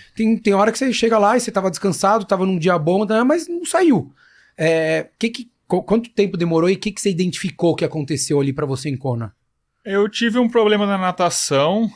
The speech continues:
Speaker 2: ah, eu passei mal ali, engoli bastante água, ah, até golfei um pouco, tive que nadar um pouquinho de costa pra, pra dar uma recuperada,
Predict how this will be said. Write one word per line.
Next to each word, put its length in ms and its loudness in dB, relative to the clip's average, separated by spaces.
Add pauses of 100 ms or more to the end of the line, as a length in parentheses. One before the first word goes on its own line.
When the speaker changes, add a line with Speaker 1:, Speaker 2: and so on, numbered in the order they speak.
(140)
Speaker 2:
ah, 880 -6 (160)
eu 100 -16
passei 440 -4
mal 340 -2
ali, 140 -4
engoli 260 -8
bastante 560 -8
água, 580 -4 (140)
ah, 240 -10
até 180 -6
golfei 520 -6
um 80 -6
pouco, 440 -10 (160)
tive 140 -18
que 60 -8
nadar 140 -6
um 40 -14
pouquinho 240 -8
de 80 -12
costa 400 -4
pra, 240 -12 (140)
pra 100 -18
dar 100 -8
uma 140 -8
recuperada, 1000 -4